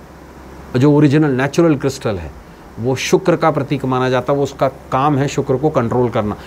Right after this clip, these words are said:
शुक्र को बढ़ाना नहीं, शुक्र को कंट्रोल करना। अगर आप आर्थिक तंगी से जूझ रहे हैं,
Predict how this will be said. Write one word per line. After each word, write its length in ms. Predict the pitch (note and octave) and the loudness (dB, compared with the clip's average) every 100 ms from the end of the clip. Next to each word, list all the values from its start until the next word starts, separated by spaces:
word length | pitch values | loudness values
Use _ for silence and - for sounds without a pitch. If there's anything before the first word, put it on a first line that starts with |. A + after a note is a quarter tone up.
| - - | -18 -4
शुक्र 220 | C3 C3+ | 0 0
को 120 | C3+ | 2
बढ़ाना 400 | A2+ A2+ C3+ D3 | 2 2 2 2
नहीं, 120 | D3+ | 2
शुक्र 260 | C#3+ C3 B2 | 0 -2 -4
को 120 | B2+ | -4
कंट्रोल 400 | A#2+ A2 G#2 G#2 | -4 -4 -4 -4
करना। 280 | F#2 E2+ E2 - - - - - - - - - - - - - - - - - - - - - - - - - - - - - - | -6 -8 -12 -16 -20 -20 -20 -18 -18 -18 -18 -18 -18 -16 -16 -16 -14 -14 -14 -14 -14 -14 -14 -14 -14 -14 -14 -14 -14 -14 -14 -2 2
अगर 220 | E3+ A#3 | 4 6
आप 300 | A3+ G3+ - | 6 4 0
आर्थिक 400 | C#3 D#3 D#3 F#3 | 2 2 2 -2
तंगी 440 | F3+ D3+ C#3+ C#3+ D3+ | -2 -2 -2 0 -2
से 160 | D3 | -2
जूझ 300 | A2 A2+ G#2+ | -4 -4 -4
रहे 220 | G#2 F#2 | -4 -4
हैं, 340 | F2 D3+ D3 | 0 2 2